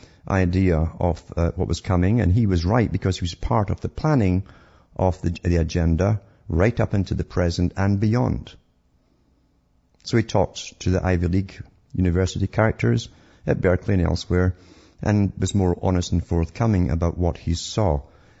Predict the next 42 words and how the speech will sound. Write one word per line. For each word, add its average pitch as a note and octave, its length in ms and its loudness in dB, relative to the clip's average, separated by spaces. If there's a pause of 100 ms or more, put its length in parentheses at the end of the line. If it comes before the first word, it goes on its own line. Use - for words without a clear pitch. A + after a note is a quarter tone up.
(120)
and E2 120 0
what F2+ 180 -2
should F2+ 220 -2
be E2 100 0
done E2 300 0
to - 100 -4
the D#2+ 120 0
world E2+ 440 2
and E2 80 0
how E2+ 80 2
to D#2+ 160 0
manage E2+ 400 2
people - 360 -2
and F2 200 2
their E2+ 100 0
minds, F2 680 0
especially C#2+ 640 -4 (440)
the E2 80 0
minds E2 520 2
of - 280 -6
the D2+ 80 -4
general D2 380 -4
public, - 560 -6 (500)
using G2+ 300 2
pharma F2+ 580 2 (420)
and - 140 -2
any F2+ 240 2
means E2 300 2
they F2 100 -2
could. E2+ 400 -4 (180)
He - 100 0
got A#2+ 100 4
awfully B2+ 300 2
animated F2+ 520 2
talking E2 320 0
about D#2+ 240 -2
wiring E2 480 2
people's E2+ 320 0
brains E2+ 540 2 (520)
and E2+ 160 0
controlling F#2 540 2
them. C#2 220 -2